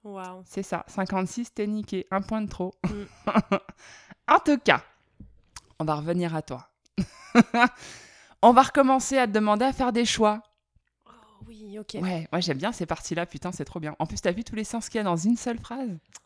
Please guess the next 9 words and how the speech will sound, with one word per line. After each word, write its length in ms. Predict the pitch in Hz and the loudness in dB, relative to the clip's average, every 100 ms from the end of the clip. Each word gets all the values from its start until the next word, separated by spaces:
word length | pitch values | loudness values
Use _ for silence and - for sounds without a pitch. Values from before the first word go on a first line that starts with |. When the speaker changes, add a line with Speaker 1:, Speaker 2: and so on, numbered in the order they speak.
| - | -12
Speaker 1:
Ouais. 280 | 226 226 233 - 190 247 - _ _ - | -8 -6 -8 -12 -2 -2 -2 _ _ 0
Speaker 2:
<laughs> 100 | 226 - 208 - - 190 247 - - - - - - | 0 2 0 0 -2 -2 -2 -6 -20 -18 -20 -20 -4
Fait 100 | 254 | -4
que 60 | - | 0
t'es 140 | 294 | 0
plutôt 460 | 302 254 247 208 180 _ _ _ _ _ _ _ _ _ | 0 2 2 2 0 _ _ _ _ _ _ _ _ _
frites 300 | - - 226 269 | -6 -4 -2 -4
ou 40 | |
spaghettis ? 680 | - 202 180 185 - 196 196 | -2 -2 -2 -4 -6 -14 -14